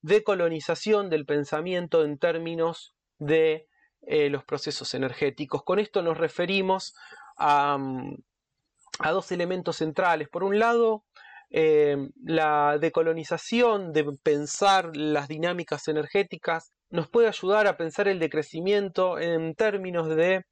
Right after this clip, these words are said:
comenzar a entender y a relacionarnos con, con la energía de un modo más amplio, más complejo,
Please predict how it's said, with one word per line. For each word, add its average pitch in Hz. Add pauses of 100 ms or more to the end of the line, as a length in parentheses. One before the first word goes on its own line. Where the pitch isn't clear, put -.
(480)
comenzar 208
a 180
entender 190
y 185
a 170
relacionarnos 185
con, 160 (320)
con 165
la 165
energía 180
de 170
un 190
modo 185
más 170
amplio, 160
más 160
complejo, 160